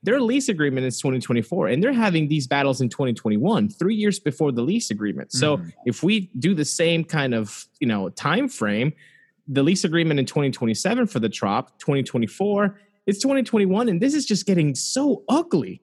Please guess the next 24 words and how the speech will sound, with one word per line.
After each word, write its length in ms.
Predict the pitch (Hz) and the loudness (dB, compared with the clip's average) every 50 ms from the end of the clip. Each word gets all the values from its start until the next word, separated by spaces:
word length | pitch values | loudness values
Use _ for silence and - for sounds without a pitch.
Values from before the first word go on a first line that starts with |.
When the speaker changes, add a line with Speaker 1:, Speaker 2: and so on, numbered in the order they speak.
| _ _ - | _ _ 0
Speaker 1:
in 80 | 175 | 4
Speaker 2:
Yeah. 60 | 180 - | 4 6
Speaker 1:
comparison 520 | 190 185 190 185 175 170 160 - 170 160 | 6 6 4 4 2 2 2 0 0 0
to 100 | 147 170 160 | 0 0 0
Speaker 2:
Yeah. 80 | 151 147 | 2 2
Speaker 1:
what 160 | 151 143 135 | 2 2 2
is 140 | 139 131 - | 0 0 0
happening 340 | 139 139 135 - 131 127 123 | -2 -2 0 0 0 0 2
in 100 | 120 117 | 2 2
Oakland. 400 | 113 104 98 - 90 - - - _ _ | 2 0 -2 -4 -8 -8 -8 -10 _ _
A-, 60 | - 170 | -6 -4
a-, 20 | |
and, 380 | 135 - 175 151 147 185 180 - | -4 -4 -2 -2 0 0 0 2
and 180 | 170 175 170 | 2 2 2
you're 80 | 175 185 | 2 0
talking 380 | 185 - 233 226 220 - 196 | 0 0 0 0 2 0 0
about 320 | 175 156 139 123 123 - - _ _ _ _ _ _ | 0 0 0 0 -2 -4 -8 _ _ _ _ _ _
four 260 | _ - 170 165 147 | _ -4 -2 -2 0
hundred 240 | 123 139 143 135 127 | 0 0 0 0 0
million 220 | 120 127 120 120 117 | 0 0 0 0 -2
dollars 260 | 117 113 110 107 110 | -2 -2 -2 -4 -4
in 80 | 104 | -6
cash 380 | 101 - 143 170 175 190 190 - | -4 -2 0 0 0 0 -2 -2
possibly 640 | - 196 190 196 - 208 190 196 202 214 202 - | -2 0 0 0 2 0 2 2 2 0 -2 -4